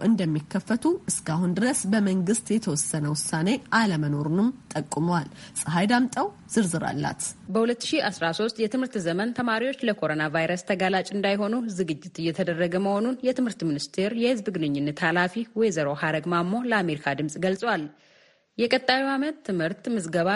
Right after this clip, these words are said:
Speaker 2: ከነሐሴ ሃያ ቀን ሁለት ሺ አስራ ሁለት ጀምሮ በመንግስትና በግል ትምህርት ቤቶች እንደሚጀመር የገለጹት ኃላፊዋ ትምህርት ቤቶች የኮሮና ቫይረስ መከላከያ መንገዶችን ተግባራዊ እያደረጉ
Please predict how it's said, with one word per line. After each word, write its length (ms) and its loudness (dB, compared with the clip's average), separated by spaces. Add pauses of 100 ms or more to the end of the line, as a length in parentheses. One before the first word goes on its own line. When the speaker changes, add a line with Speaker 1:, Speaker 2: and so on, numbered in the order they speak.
Speaker 2:
ከነሐሴ 600 -2
ሃያ 240 0 (100)
ቀን 200 0
ሁለት 280 -2
ሺ 140 -4
አስራ 240 -2
ሁለት 400 0
ጀምሮ 360 0 (480)
በመንግስትና 640 0
በግል 340 0
ትምህርት 360 -4
ቤቶች 360 0
እንደሚጀመር 840 0
የገለጹት 560 -2
ኃላፊዋ 440 2 (460)
ትምህርት 300 -2
ቤቶች 360 0 (120)
የኮሮና 500 0
ቫይረስ 400 0
መከላከያ 640 -2
መንገዶችን 760 -2
ተግባራዊ 560 0
እያደረጉ 520 0